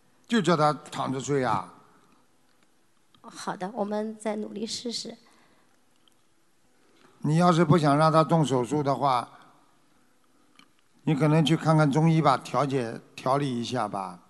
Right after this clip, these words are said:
Speaker 1: 然后自己再许点大愿吧。你哪一天晚上如果看见菩萨来给他头上这么来点一点的话，他就没事了。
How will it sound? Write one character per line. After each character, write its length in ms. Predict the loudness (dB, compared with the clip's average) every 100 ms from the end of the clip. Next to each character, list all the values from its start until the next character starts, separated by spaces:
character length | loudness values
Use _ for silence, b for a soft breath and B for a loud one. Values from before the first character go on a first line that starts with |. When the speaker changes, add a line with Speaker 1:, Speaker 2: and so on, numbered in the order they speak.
| -10
Speaker 1:
然 160 | -4 -2
后 120 | -2
自 140 | -4
己 160 | -8 -6
再 160 | -6
许 220 | -6 -8 -8
点 180 | -8
大 180 | -4 -4
愿 260 | -2 -4 -4
吧。 260 | -8 -12 -18 _ b b b b
你 140 | -2 2
哪 180 | 2
一 60 | 2
天 160 | 0 0
晚 160 | 0
上 180 | 0 0
如 100 | 0
果 320 | -2 -2 -4 -10 B B B B -10
看 160 | -2
见 140 | 0 2
菩 220 | 2 2
萨 320 | 4 4 2 -2 -8
来 120 | -6
给 100 | -4
他 140 | -6
头 240 | -6 -6 -4
上 220 | -2 -4
这 100 | -4
么 120 | -4
来 300 | -2 -4 -8 -14 -14
点 240 | -10 -4
一 80 | -4
点 200 | -4 -6
的 100 | -6
话， 340 | -6 -6 -6 -14 -20
他 60 | -14
就 120 | -12
没 160 | -12
事 200 | -12 -10
了。 240 | -12 -14